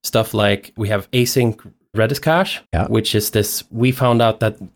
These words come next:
Speaker 1: working with Redis from an asynchronous context can be a little complicated sometimes. So we made this, uh, pypi package that makes it extremely trivial to work with Redis from, for instance, a Discord bot. That's where we use it.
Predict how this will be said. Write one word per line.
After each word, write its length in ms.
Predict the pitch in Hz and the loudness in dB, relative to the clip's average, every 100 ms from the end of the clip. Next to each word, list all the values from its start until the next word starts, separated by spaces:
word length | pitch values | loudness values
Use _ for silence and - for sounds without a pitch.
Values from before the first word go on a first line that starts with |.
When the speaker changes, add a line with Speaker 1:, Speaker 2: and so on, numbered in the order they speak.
| - | 0
Speaker 1:
working 320 | 131 135 131 | 0 4 2
with 180 | 113 - | 2 0
Redis 420 | 110 120 131 131 | 0 4 2 0
from 280 | - 123 104 | 0 2 4
an 240 | 101 101 | 4 2
asynchronous 840 | 120 - 110 110 - 120 120 - - | 0 -2 0 0 2 2 2 -4 -8
context 540 | - 113 120 123 - | 0 0 2 0 0
can 120 | 110 104 | 0 2
be 60 | |
a 60 | 104 | 2
little 180 | 101 98 | 2 0
complicated 560 | - 104 117 127 120 | -2 -4 0 0 0
sometimes. 560 | 120 131 135 139 135 - | 2 0 2 2 0 -4
So 120 | - 107 | -2 2
we 120 | 104 | 4
made 320 | 101 104 104 | 4 2 0
this, 320 | 104 - - | -2 -2 -4
uh, 220 | 104 104 104 | -2 -2 -2
pypi 460 | 113 104 113 107 | -4 -2 0 0
package 440 | - 123 131 123 - | 0 0 0 0 -2
that 100 | 107 | 0
makes 220 | 107 - | -2 -2
it 160 | 104 - | -6 -6
extremely 600 | 127 - - 110 113 110 | -8 -6 0 2 4 2
trivial 420 | - 107 113 117 | 0 -2 2 0
to 100 | 117 | 2
work 220 | 104 107 104 | 0 -2 -4
with 120 | - | -2
Redis 320 | 107 113 - | 0 0 -2
from, 340 | - 104 104 - _ - | 0 0 0 -4 _ 0
for 80 | |
instance, 440 | 107 101 117 135 - | 2 2 2 2 2
a 60 | 113 | 0
Discord 440 | 110 - 107 104 | 0 0 0 0
bot. 280 | 98 117 - _ _ - | 0 -4 -6 _ _ 0
That's 220 | 110 - | 0 2
where 120 | 117 | 2
we 200 | 104 107 | 4 2
use 300 | 131 113 104 | 4 2 2
it. 180 | 120 | 0